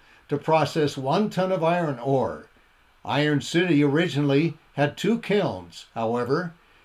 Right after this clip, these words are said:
due to the destructive power of weather and looters, only this one remains.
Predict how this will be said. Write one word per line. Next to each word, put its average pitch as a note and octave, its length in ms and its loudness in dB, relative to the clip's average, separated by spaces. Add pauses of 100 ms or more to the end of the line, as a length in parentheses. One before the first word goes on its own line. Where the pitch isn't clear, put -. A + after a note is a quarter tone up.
(200)
due D#3+ 180 4
to G3 100 4
the D3 140 2
destructive E3 760 0
power D3 420 2
of A2 140 -6
weather D#3 500 0 (340)
and C3+ 220 -2
looters, C#3+ 600 2 (400)
only D3+ 320 2
this C#3+ 260 0
one C3+ 540 0
remains. B2+ 880 -2